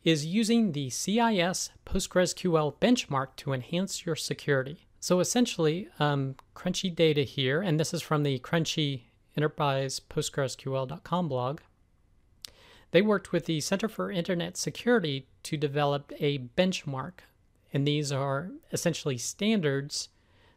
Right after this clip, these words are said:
that you should follow to help secure your Postgres Q L instances.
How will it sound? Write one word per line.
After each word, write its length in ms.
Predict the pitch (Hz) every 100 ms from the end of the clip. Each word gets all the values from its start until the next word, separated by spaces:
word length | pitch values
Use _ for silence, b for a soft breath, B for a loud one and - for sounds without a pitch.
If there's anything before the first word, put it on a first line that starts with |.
| _ -
that 260 | 143 160
you 80 | 170
should 200 | - 151
follow 300 | 185 165 147
to 420 | 143 - 139 135
help 260 | 117 143 -
secure 400 | 160 - 143 135
your 140 | 135
Postgres 540 | - 151 - 143 135 -
Q 200 | 139 131
L 180 | 135 156
instances. 680 | 202 - 131 - 170 -